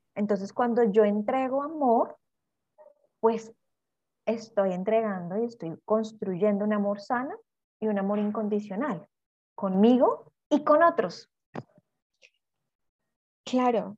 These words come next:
Speaker 2: es que mira, cuando hablamos de temas venusinos, Lu, hablamos de relaciones también.
Speaker 1: Ujú.
Speaker 2: Entonces es muy bonito cómo la energía planetaria te habla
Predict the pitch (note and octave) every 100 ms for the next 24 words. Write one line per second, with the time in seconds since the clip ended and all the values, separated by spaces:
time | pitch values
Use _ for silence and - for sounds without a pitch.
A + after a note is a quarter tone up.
0 | - A3+ A3+ - A#3+ G3+ G#3 - _ _
1 | _ _ - A#3 A3 G#3+ G#3+ G3+ G#3+ A3
2 | C#4 - F#3 F3+ F#3 A3+ A3+ F#3 - E3
3 | D#3+ F3+ F#3 E3 E3 F3+ G3+ - F#3 E3+
4 | D#3+ D#3+ F#3+ F#3 - - - E3+ D#3+ -
5 | - - F3 - - - - F#3+ - -
6 | F#3 _ _ _ _ A3 A#3 G#3+ G#3 G#3
7 | G#3 G#3 G#3 G#3+ A#3+ A#3 B3+ A#3+ A#3+ A#3+
8 | B3 A#3+ A3+ A#3 A3+ A3 A3+ A3 G#3+ -
9 | F#3+ F3 G3+ G3 G3 F#3+ F#3 E3+ F3+ -
10 | F#3+ F3 F3 E3+ F#3+